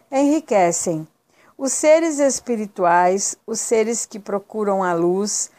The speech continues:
podem, eles também, enriquecer-se em todos os sentidos do termo. Enriquecer-se não para guardar,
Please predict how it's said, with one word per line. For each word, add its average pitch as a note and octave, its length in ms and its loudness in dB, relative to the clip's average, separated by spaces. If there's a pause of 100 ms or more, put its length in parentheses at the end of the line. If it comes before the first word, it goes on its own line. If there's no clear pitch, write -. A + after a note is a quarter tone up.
(240)
podem, G#3 640 2
eles D4+ 480 4
também, G3+ 580 0 (320)
enriquecer-se A3 1080 -2 (320)
em A#3 160 -6
todos D4 540 0
os D4 120 -6
sentidos B3+ 840 -4
do A#3+ 160 -14
termo. F3+ 520 0 (400)
Enriquecer-se A3+ 1200 0 (280)
não D4 280 0
para E4+ 280 2
guardar, A#3+ 600 0